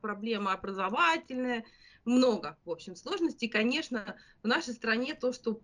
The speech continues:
наверное, должно быть на уровне, там, государства, школы, а, у-, у-, ложится на плечи родителей. И не всем это легко. Это есть. Я тут читала недавно, то ли в Дании, по-моему, то ли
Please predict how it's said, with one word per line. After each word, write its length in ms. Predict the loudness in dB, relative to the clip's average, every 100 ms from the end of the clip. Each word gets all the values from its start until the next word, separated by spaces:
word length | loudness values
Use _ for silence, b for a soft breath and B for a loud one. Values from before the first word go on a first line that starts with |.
| -2
наверное, 480 | 0 2 2 2 -2
должно 360 | -2 0 2
быть 280 | 2 0 -2 -20 b b 0
на 140 | 4 6
уровне, 400 | 6 4 2 -4
там, 280 | -8 -10 -16 -20 -20 -20 -8
государства, 580 | -6 -4 0 0 0 -8
школы, 580 | -18 -8 0 2 2 0 B B B B
а, 420 | 0 2 2 0 -2
у-, 640 | -6 -10 -10 -10 -10 -6
у-, 40 | 0
ложится 400 | 2 2 2 2
на 80 |
плечи 320 | 2 0 2 2
родителей. 520 | 2 -2 -10 -20 -20 _
И 80 | -14
не 100 | -12
всем 320 | -8 -2 -2
это 180 | 0 0
легко. 540 | -2 -2 -10 -12 -12 _ _ _ -8
Это 240 | -6 0 0
есть. 500 | 0 -2 -4 -10 _ _ B B B B
Я 100 | -2
тут 160 | -2 -6
читала 300 | -4 2 4
недавно, 340 | 4 4 2 2
то 160 | 2
ли 100 | 2
в 80 | 2
Дании, 360 | 2 2 0 -4
по-моему, 540 | -4 -4 -4 -6 -10
то 140 | -8 -6
ли 200 | -4